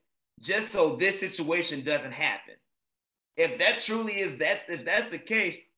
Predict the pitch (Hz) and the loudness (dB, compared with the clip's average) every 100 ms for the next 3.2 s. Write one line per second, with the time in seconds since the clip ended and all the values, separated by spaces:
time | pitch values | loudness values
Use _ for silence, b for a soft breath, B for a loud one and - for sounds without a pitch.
0 | _ _ _ _ 147 185 185 185 - 214 | _ _ _ _ -4 2 2 0 0 4
1 | 202 233 180 190 175 151 170 139 156 170 | 4 4 0 -2 0 0 0 0 -4 -4
2 | 156 147 143 - 185 180 143 147 139 135 | -6 -8 -8 -4 -2 -2 0 2 4 2
3 | 117 | -2